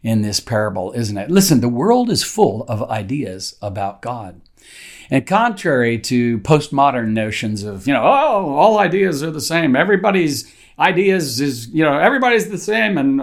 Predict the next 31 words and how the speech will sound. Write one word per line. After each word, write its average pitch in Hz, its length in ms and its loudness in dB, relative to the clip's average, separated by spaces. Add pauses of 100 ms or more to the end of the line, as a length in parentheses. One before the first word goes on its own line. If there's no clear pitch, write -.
let's 196 260 -2
just," 208 200 -2 (400)
no, 196 320 4
all 226 300 0
ideas 151 480 2
are 175 100 0
not 196 460 2
equally 117 640 -2
good. 120 400 2 (340)
It's 165 220 4
really 233 400 2
important 151 840 -2
that 143 160 2
we 139 340 2
all 175 520 2
honor 151 420 2
and 123 240 0
respect 143 580 2
the 143 200 -2
idea 131 440 2
that 110 200 0
the 117 120 -4
double 127 400 2
yellow 131 340 0
line 113 360 0
on 107 140 -2
the 107 80 -4
road 107 540 -2 (280)
actually 131 560 0
means 117 560 0
something. 95 560 -6